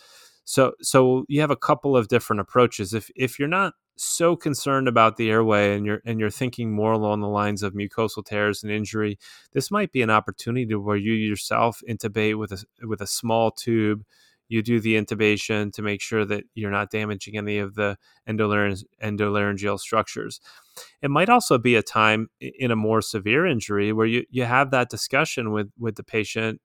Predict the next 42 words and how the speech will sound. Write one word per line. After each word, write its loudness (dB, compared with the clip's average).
you -4
know, -4
or 0
their -2
family -4
and -2
the -8
anesthesia -6
team -4
up -2
front -4
and -6
say, -2
"You 2
know, 4
this 0
is -4
a -2
patient -4
who's -4
probably 2
should -8
just -8
get 0
the -4
awake -2
trach -6
up -8
front. -4
This -4
way 6
we're 4
not 4
instrumenting 0
the -4
larynx. -2
We're, -10
we're -2
careful 2
about 0
doing -2
this." -6